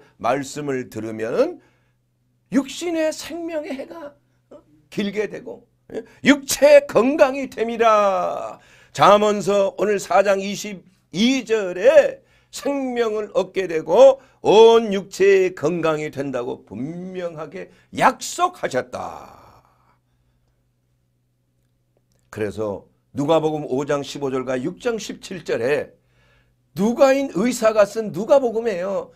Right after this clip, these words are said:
어? 이건 당대의 그 헬라인이었습니다. 히포크라테스. 어?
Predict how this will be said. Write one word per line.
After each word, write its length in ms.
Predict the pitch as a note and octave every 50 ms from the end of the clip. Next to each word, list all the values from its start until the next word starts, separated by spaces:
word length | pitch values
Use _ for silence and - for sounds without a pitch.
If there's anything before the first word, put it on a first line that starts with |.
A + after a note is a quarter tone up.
| _ _ -
어? 240 | G#3+ C#4 C4 - - _ _ _ _ _
이건 440 | - D#3+ G3 B3+ C4 A#3+ F#3+ - - _ _ _ _ _ _ - _ _ _ _ _ -
당대의 800 | - D3+ F#3+ A#3 B3 C4+ B3+ A#3+ B3 B3+ A#3 E3+ - - - _ _ _ _ _ _ -
그 180 | - C4+ A#3+
헬라인이었습니다. 1300 | - - - C#4 D#4 D#4+ D#4+ D4+ C#4+ C4+ B3 A#3+ A3 F#3+ D#3+ - - D3+ D3 D3 E3+ E3 C#3+ A2+ - _ _ _ -
히포크라테스. 1040 | - D4+ D#4 - A#3+ D#4+ D#4 - - A3+ G#3 G#3 - G3 E3+ F3 - - - - _ _ _ _ _ _ _ _ -
어? 100 | -